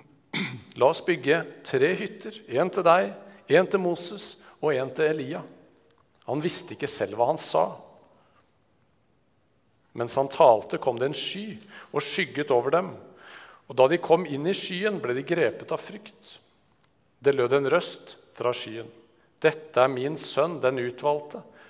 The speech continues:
Hør ham!" Og da røsten lød, var det ingen annen å se,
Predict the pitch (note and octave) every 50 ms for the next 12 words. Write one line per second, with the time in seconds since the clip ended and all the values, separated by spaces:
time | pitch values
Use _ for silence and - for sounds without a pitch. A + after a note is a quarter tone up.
0 | _ _ - - - C3 D3 F3+ F#3+ F3+ C#3+ - - F3+ G#3+ G#3 C#3 A#2 - -
1 | - - - _ _ _ _ _ _ _ _ _ _ _ _ _ _ _ _ _
2 | _ _ _ _ _ _ - A2 B2 C3+ C3 B2 G#2+ - - - D#3 C#3+ C3+ C#3
3 | D#3+ G3+ G#3+ G#3 - - - - - - - - _ - G#2 A2 A#2+ C#3+ - -
4 | A3 G3 D#3 A#2 G2+ A2+ C3+ D3+ - - D#3 C3+ A2+ G#2 A2 C#3+ E3+ E3 - -
5 | - -